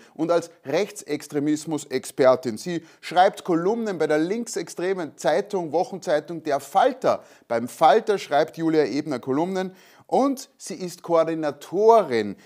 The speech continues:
des paneuropäischen Netzwerks Familien gegen Terrorismus und Extremismus. Paneuropa,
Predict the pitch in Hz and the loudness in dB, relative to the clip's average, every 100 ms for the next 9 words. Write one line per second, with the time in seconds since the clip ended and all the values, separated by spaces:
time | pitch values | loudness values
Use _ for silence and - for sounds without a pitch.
0 | _ 139 135 - - 170 226 226 175 170 | _ 2 2 0 -2 2 2 2 2 2
1 | 170 170 156 156 135 123 143 - - 147 | 0 0 0 0 -2 0 -2 -4 0 0
2 | 147 - - _ - 127 127 208 220 214 | 0 -6 -14 _ -2 -2 0 -2 2 0
3 | 208 151 139 135 143 135 135 143 165 - | 2 -2 -2 -4 -2 -2 -2 -4 -6 -6
4 | 185 175 - 151 143 156 - 160 147 - | -8 -6 -8 -8 -8 -10 -8 -4 -4 -4
5 | 123 - _ _ - 151 165 - 151 135 | -10 -10 _ _ 0 2 4 4 2 4
6 | 165 - 220 226 | 0 2 2 2